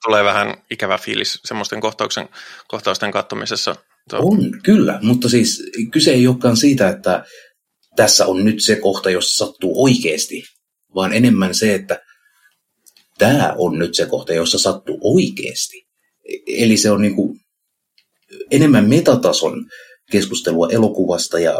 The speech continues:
Speaker 2: mitä on elokuvan tekeminen ja miten me voidaan näyttää ja mikä on, niinku,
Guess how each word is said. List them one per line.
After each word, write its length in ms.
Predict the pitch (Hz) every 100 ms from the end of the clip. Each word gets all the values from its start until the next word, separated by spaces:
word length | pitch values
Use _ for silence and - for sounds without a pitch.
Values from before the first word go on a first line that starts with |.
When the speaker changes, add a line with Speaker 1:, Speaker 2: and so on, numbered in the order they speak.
| -
Speaker 2:
mitä 240 | 104 104 90
on 180 | 104 98
elokuvan 500 | 107 101 87 85 85
tekeminen 420 | 95 92 85 85
ja 80 | 87
miten 180 | 104
me 100 | 101
voidaan 340 | 92 95 92 98
näyttää 380 | 127 147 - 80
ja 140 | 82
mikä 220 | 95 95 101
on, 180 | 101
niinku, 300 | 95 87 -